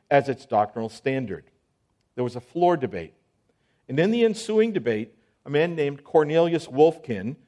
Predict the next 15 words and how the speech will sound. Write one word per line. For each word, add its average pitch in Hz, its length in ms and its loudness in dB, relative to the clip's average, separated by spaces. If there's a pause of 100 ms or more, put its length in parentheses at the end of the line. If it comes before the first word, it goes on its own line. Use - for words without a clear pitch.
(220)
who 156 60 -2
was 143 120 0
pastor 185 680 -2
of 135 300 -2
the 139 140 -8
progressive 135 760 -2 (300)
Park 170 400 2
Avenue 147 340 -2
Baptist 131 440 -2
Church 135 260 -8
in 120 200 -8
New 127 100 -4
York 143 240 -6
City, 113 400 -6 (420)
stood 170 600 2